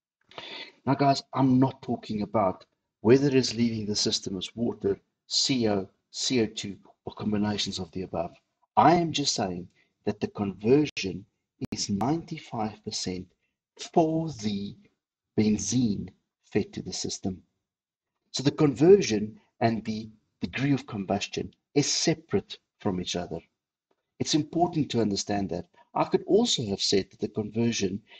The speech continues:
is ninety-five percent of all carbon. That means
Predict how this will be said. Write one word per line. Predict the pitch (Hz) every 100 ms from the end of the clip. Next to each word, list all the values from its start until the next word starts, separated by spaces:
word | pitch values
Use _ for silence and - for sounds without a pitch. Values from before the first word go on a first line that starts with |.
| _
is | - - 110
ninety-five | 117 151 151 - 110 104
percent | - - 98 - _ - -
of | 117 117 -
all | 139 113 98
carbon. | - 135 139 90 - - _ _ _ _ _ -
That | 156 -
means | 143 139 127